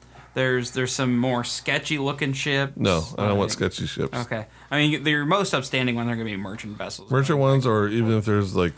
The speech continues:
Speaker 2: you know, warships that are happen to be going there that might take some passengers.
Speaker 1: Okay, there's, uh, not really a, a
Speaker 2: Yeah, I
Speaker 1: port
Speaker 2: think
Speaker 1: for
Speaker 2: so.
Speaker 1: warships, so yeah,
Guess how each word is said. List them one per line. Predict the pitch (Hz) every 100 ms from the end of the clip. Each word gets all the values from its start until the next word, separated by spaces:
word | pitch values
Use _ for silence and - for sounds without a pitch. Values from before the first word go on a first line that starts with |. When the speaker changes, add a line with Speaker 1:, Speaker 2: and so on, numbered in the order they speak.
| -
Speaker 2:
you | 95
know, | 85
warships | 80 85 - 90 -
that | 95 87
are | 85 82
happen | 87 85 87
to | 87
be |
going | 82 87 90
there | 85
that | 85 - -
might | 87 -
take | 92 -
some | -
passengers. | 87 85 - 92 92 - - - - - - - - - - -
Speaker 1:
Okay, | 104 113
there's, | 127 - 98
uh, | 120 117
not | 135 135
really | 139 131 117
a, | 110 107
a | -
Speaker 2:
Yeah, | - 80
I |
Speaker 1:
port | 82 -
Speaker 2:
think |
Speaker 1:
for | 67
Speaker 2:
so. | -
Speaker 1:
warships, | 113 113 - 104 - -
so | 120
yeah, | 117 107